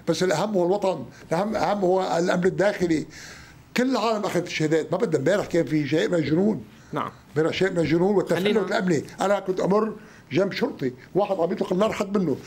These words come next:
Speaker 1: لم يلتفت إليه، لأنه الشرطي
Speaker 2: مع إنه في تدابير وفي حملات
Speaker 1: الشرطي
Speaker 2: توعية
Speaker 1: خاف،
Speaker 2: كانت
Speaker 1: الشرطي
Speaker 2: وفي
Speaker 1: لوحده هاي إشارة، هاي شرطي عم ينظم السير، يعني يخشى بالمنطقة، إجا مسلح وأطلق النار منها.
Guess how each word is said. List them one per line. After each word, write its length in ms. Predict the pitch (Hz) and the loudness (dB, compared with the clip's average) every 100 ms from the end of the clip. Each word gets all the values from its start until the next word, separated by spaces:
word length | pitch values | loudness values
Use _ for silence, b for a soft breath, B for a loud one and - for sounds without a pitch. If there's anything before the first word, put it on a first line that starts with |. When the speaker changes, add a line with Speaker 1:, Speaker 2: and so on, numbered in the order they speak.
| - 165 | -10 0
Speaker 1:
لم 160 | 196 | 2
يلتفت 360 | 196 180 208 220 | 2 0 -2 0
إليه، 320 | 175 240 202 - B B 156 | 2 2 0 -4 B B -2
لأنه 200 | 156 143 | -2 -2
الشرطي 200 | 143 - | 0 0
Speaker 2:
مع 100 | - | 0
إنه 120 | 196 | 0
في 160 | 226 | 0
تدابير 400 | 208 180 170 208 | 0 2 2 2
وفي 160 | 208 175 | 0 -2
حملات 260 | 160 170 151 | -2 -2 0
Speaker 1:
الشرطي 160 | 202 | 0
Speaker 2:
توعية 180 | 175 208 | 0 0
Speaker 1:
خاف، 100 | 214 | 0
Speaker 2:
كانت 180 | 208 214 | 0 2
Speaker 1:
الشرطي 160 | 190 | 2
Speaker 2:
وفي 80 | 196 | 2
Speaker 1:
لوحده 340 | 208 170 151 156 | 2 2 0 2
هاي 80 | |
إشارة، 440 | 160 160 151 135 143 B - | 2 0 0 -2 -4 B -2
هاي 360 | 143 139 143 | 0 0 -2
شرطي 440 | 123 185 185 143 156 | 0 0 0 0 2
عم 140 | 143 | 2
ينظم 280 | 156 160 156 | 2 2 0
السير، 400 | 139 - 143 - B B - | -2 0 0 0 B B -6
يعني 180 | 151 151 | 2 2
يخشى 280 | 233 - 147 | 2 -2 -2
بالمنطقة، 640 | 156 180 175 156 156 160 B B - | 0 0 0 -2 -2 -4 B B 0
إجا 140 | 180 | 2
مسلح 360 | 175 143 185 151 | 2 0 0 0
وأطلق 280 | 175 165 151 | 0 -2 -2
النار 220 | 147 131 | -2 -2
منها. 220 | 123 | -6